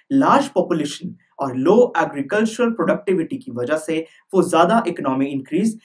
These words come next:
नहीं कर पाए। अब बात आती है कि फ्रांस को वियतनाम पर rule करने से क्या फायदा होता था।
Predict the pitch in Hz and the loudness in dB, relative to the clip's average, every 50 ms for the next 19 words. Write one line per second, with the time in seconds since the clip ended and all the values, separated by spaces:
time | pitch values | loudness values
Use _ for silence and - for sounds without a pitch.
0 | _ _ - 175 220 226 240 220 - - - - 120 107 - _ _ _ _ _ | _ _ -2 2 2 4 4 4 2 0 -2 -6 -14 -18 -18 _ _ _ _ _
1 | _ _ _ _ _ _ _ _ - 185 185 185 - 349 330 269 226 180 - - | _ _ _ _ _ _ _ _ 0 0 2 4 2 2 2 2 -2 -2 -4 -6
2 | - 117 113 - _ _ _ _ _ _ 330 370 370 - - 202 202 247 311 320 | -6 -6 -8 -10 _ _ _ _ _ _ 4 4 4 2 2 4 4 4 4 4
3 | - - - 190 - - - - - _ _ 127 120 135 147 180 190 190 202 202 | 2 0 2 2 2 2 0 -6 -12 _ _ -10 0 4 4 4 4 2 0 -2
4 | 202 196 190 196 175 165 143 160 196 190 185 160 139 151 151 - - 240 240 - | -2 -2 0 0 0 0 0 0 0 0 -2 -4 -6 -6 -8 -8 -8 -8 -4 -2
5 | 262 262 269 262 240 190 175 160 147 131 120 113 117 113 113 - - | -2 -2 0 0 2 2 2 2 0 -2 -4 -6 -10 -16 -18 -18 -20